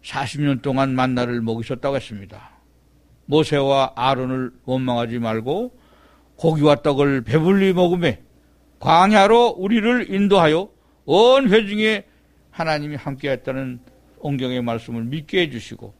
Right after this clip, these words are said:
이 말씀을 어느 곳에서 얻었든지 간에 다 은혜 받고 생명력이 살아나는 역사,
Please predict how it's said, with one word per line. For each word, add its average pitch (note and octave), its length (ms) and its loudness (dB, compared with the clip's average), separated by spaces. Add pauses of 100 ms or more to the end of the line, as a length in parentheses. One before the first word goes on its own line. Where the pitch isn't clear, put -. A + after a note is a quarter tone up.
(180)
이 C3 160 -6
말씀을 C3 580 -6 (580)
어느 F3 200 2
곳에서 F3 460 0
얻었든지 D#3+ 600 -6
간에 F3 480 0 (520)
다 D3+ 440 4
은혜 G3 220 0
받고 E3 500 0 (1300)
생명력이 E3+ 800 -4
살아나는 F3+ 480 -2
역사, B2+ 380 -8